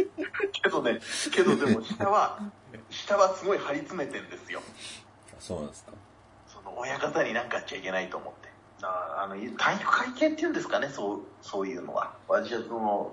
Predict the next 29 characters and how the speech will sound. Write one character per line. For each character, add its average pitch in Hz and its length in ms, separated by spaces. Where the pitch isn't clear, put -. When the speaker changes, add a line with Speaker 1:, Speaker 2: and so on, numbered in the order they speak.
Speaker 1:
詳 - 180
し - 100
く 95 80
な 92 140
い 92 60
ん - 40
で - 60
す - 120
け - 100
ど。 - 80
Speaker 2:
体 110 180
育 - 220
会 135 280
系 127 260
は 117 140
ね、 90 500
や 90 80
っ - 40
ぱ 80 100
ね、 78 340
何 107 200
種 143 180
類 82 140
か 80 140
あ 78 40
っ - 20
て、 - 500
そ - 180
の、 76 220